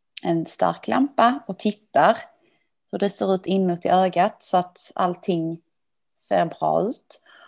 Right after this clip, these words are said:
Och sen så mäter de trycket också varje gång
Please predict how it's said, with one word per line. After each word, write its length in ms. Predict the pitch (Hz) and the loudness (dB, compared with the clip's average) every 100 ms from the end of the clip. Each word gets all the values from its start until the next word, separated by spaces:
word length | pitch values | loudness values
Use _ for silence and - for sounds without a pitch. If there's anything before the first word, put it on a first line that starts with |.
| - _ | -20 _
Och 160 | 196 | -4
sen 180 | 190 190 | 0 0
så 120 | 160 | 0
mäter 460 | 170 180 151 143 - | 2 2 2 -2 -4
de 140 | 156 151 | -4 -4
trycket 560 | - 208 - - - | -4 -6 -6 -12 -8
också 420 | - - - 58 - _ _ - | -10 -10 -4 -2 -4 _ _ -6
varje 280 | 147 143 131 | -4 -4 -4
gång 240 | - - | -6 -8